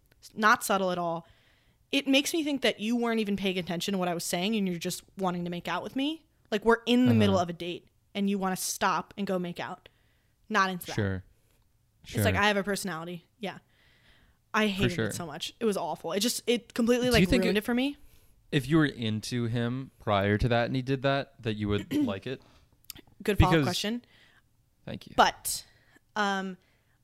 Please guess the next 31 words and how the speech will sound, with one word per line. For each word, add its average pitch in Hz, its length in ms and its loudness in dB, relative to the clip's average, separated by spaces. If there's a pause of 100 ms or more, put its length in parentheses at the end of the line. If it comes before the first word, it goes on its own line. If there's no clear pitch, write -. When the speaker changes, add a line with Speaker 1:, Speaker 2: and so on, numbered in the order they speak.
Speaker 1:
I 240 180 6
feel 311 200 -4
like 226 380 2 (640)
he 233 300 -4
wasn't, 208 400 4
like, 190 180 -2
reading 185 640 -2
the 190 140 -4
body 175 300 0
language 190 640 -2
of 180 300 -2
me, 190 320 0
which 208 300 -4
is, 185 360 -2 (640)
like, 104 200 0
Speaker 2:
Mm-hmm. 92 100 -2
Speaker 1:
this 98 220 -2
is 202 100 -4
going 196 240 0
fine, 185 380 -4
but 190 120 -2
I 180 100 2
didn't 294 160 0
think 320 120 -2
there 269 120 0
was 202 120 -2
anything, 262 840 -2
like, 190 300 -4 (160)
remotely 196 640 0 (600)
sexual 233 480 0
happening. 262 580 0